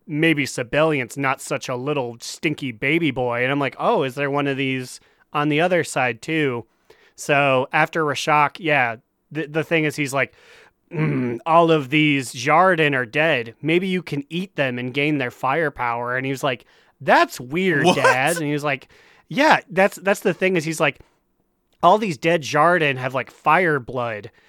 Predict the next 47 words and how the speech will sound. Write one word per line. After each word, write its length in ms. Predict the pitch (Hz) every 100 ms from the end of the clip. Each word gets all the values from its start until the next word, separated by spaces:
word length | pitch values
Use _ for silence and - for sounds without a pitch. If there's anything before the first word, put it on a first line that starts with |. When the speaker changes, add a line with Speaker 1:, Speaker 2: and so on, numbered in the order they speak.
| _
Speaker 1:
Surely 380 | - - 220 226
you 80 | 185
can 160 | 165 147
siphon 460 | - 165 175 160
it 120 | 147
out 240 | 139 170 180
to 80 | 143
power 340 | - 156 160
yourself 480 | 147 127 - 131 -
up, 180 | 160 -
son." 380 | - 123 127 143
And 120 | 143
he 80 | 151
was 140 | 151
like, 180 | 151 - _ _ _ -
"I 160 | 180
don't 260 | 320 359 147
like 260 | 147 175
that 180 | 180 160
at 120 | 156
all. 200 | 156 208 139
I 80 |
don't 160 | 180 165
like 200 | 156 156
you're 120 | 156
implying 460 | 160 156 160 208 185
that." 220 | 127 123
And 80 | 131
he 80 | 143
goes, 260 | 147 135 - _ - _ _ -
"Maybe 480 | 156 175 208 208 196
you're 540 | 170 160 135 151 175
too 260 | 175 180 160
rigid 420 | 135 160 143 135
in 120 | 143
your 180 | 131 123
ways. 680 | 120 135 123 110 113 - - _ _ _
Your 180 | - 165
brother, 640 | 135 156 175 196 156 139 135
who 140 | 143
f-, 140 | - -
actually 420 | 165 165 - 127
fought 480 | - - 165 170 -
to 100 | 139
earn 260 | 135 143 123
his 360 | 131 165 165
spot, 460 | - - 123 117